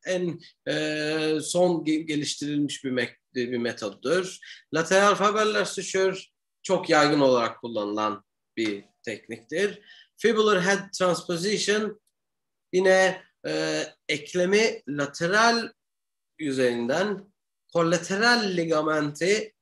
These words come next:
kre-, e, daha öne kaydırarak stabilize etmeyi amaçlamaktadır. Fi-, e, fibular head transposition'da ekstra bir materyal kullanılmamakta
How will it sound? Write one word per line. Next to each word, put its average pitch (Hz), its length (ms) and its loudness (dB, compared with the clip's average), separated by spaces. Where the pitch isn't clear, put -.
kre-, 165 380 -8
e, 160 200 -6
daha 170 380 -2
öne 208 500 0
kaydırarak 160 840 0
stabilize 151 540 0
etmeyi 131 720 -2
amaçlamaktadır. 113 1160 -6
Fi-, 190 560 2
e, 170 200 2
fibular 196 400 2
head 233 220 2
transposition'da 185 1160 0
ekstra 160 640 0
bir 151 440 -4
materyal 165 720 0
kullanılmamakta 151 1120 2